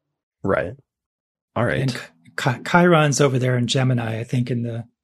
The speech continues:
Speaker 2: fifth house or, and it's, what's interesting about Chiron is in my chart, I have Chiron in the sixth house in Aquarius, seventh if you use whole sign houses.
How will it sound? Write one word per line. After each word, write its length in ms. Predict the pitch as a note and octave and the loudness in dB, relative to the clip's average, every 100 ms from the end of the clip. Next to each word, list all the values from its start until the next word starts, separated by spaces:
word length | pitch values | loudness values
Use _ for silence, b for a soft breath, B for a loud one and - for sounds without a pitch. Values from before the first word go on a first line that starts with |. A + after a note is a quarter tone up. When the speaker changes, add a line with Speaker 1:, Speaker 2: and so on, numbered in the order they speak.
| _ _ _ _ _ _ _ _ | _ _ _ _ _ _ _ _
Speaker 2:
fifth 280 | - B2+ - | -2 -2 -2
house 400 | B2 A#2 A#2 - | -6 -6 -4 -4
or, 280 | A#2 G2+ G#2 _ _ _ _ _ _ _ _ _ _ _ | -6 -10 -14 _ _ _ _ _ _ _ _ _ _ _
and 80 | D#3+ | 4
it's, 180 | D#3+ - | 4 4
what's 200 | D#3 - | 0 4
interesting 360 | F#3+ F#3+ F3+ D#3+ | 4 4 2 2
about 260 | C3+ C3 | 0 0
Chiron 480 | D#3 F3+ D3+ B2+ B2 | 2 4 4 2 2
is 360 | B2 A#2 - E3 | 0 -2 -4 -2
in 180 | B2+ | 0
my 220 | A#2 F#3 A3 | 4 6 4
chart, 580 | - B2+ A#2+ A2+ F3+ _ _ b b b b - - | 2 0 0 -2 -6 _ _ b b b b -16 0
I 80 | C#3 | 4
have 200 | D3+ C#3 | 4 4
Chiron 460 | - D3 D3 C3+ C3 | 4 6 6 4 2
in 120 | B2 | 2
the 100 | B2 | 2
sixth 380 | - D#3+ D#3 - | 2 2 0 0
house 280 | B2+ B2+ | 0 2
in 80 | B2 | 0
Aquarius, 580 | B2 C#3 C3 A#2 A2+ - | 2 4 4 2 0 2
seventh 360 | D#3+ C#3 B2 B2+ | 4 4 2 -2
if 120 | B2+ | -4
you 140 | A#2 | -2
use 160 | A#2 A#2+ | -2 -4
whole 160 | A#2+ | -6
sign 220 | A#2 A#2+ G#2+ | -4 -4 -2
houses. 580 | A#2+ A2+ - A#2+ - | -4 -4 -6 -8 -10